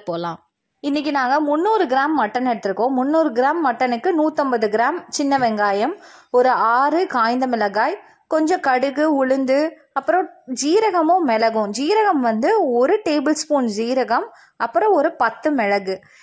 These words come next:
இது எல்லாம் தான் தேவையான பொருட்கள். ஒரு குக்கர்ல ஒரு டேபிள் ஸ்பூன் நல்லெண்ணெய் ஆட் பண்ணிட்டு, கடுகு, உளுந்து, நம்ம எடுத்து வச்சிருக்க கருவேப்பிலை, அந்த காய்ந்த மிளகாய், இது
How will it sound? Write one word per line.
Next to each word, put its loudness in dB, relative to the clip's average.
இது -2
எல்லாம் 2
தான் -2
தேவையான 0
பொருட்கள். -4
ஒரு 4
குக்கர்ல 2
ஒரு 4
டேபிள் 0
ஸ்பூன் 0
நல்லெண்ணெய் -2
ஆட் -6
பண்ணிட்டு, -2
கடுகு, -2
உளுந்து, 0
நம்ம -2
எடுத்து -2
வச்சிருக்க -2
கருவேப்பிலை, -2
அந்த -4
காய்ந்த 0
மிளகாய், -2
இது -4